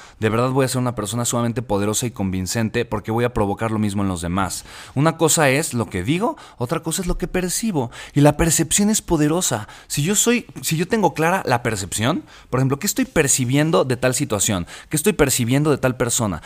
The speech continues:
¿Qué estoy percibiendo de A, B, C o D? Si yo genero claridad en mi percepción,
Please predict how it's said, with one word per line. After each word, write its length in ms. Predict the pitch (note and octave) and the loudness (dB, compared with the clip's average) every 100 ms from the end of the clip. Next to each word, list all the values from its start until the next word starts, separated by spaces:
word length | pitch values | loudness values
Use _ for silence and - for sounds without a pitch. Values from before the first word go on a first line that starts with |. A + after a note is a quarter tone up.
| - - | -12 -4
¿Qué 80 | |
estoy 160 | F#3 B3 | 0 0
percibiendo 480 | - D#3 - C3 D3 | 2 2 2 2 2
de 360 | D#3+ D3+ C#3 - | 2 2 2 2
A, 260 | D#3 D#3 B2+ | 2 4 2
B, 180 | C#3+ C#3+ | 2 2
C 300 | - - C#3 | 0 2 4
o 120 | A#2+ | 4
D? 260 | A2 B2+ - - | 4 2 0 -8
Si 160 | - C#3+ | -2 2
yo 120 | F3+ | 2
genero 360 | - A#3+ A#3+ A#3 | 2 4 2 2
claridad 540 | D#3 B2 A#2+ C3 D#3 | -2 -2 -2 -2 -2
en 220 | C#3+ C3+ C#3+ | 0 0 0
mi 120 | G3+ | -2
percepción, 840 | - F#4 - A2 - A2 B2 G#3+ | -4 -6 -4 -4 -2 0 2 0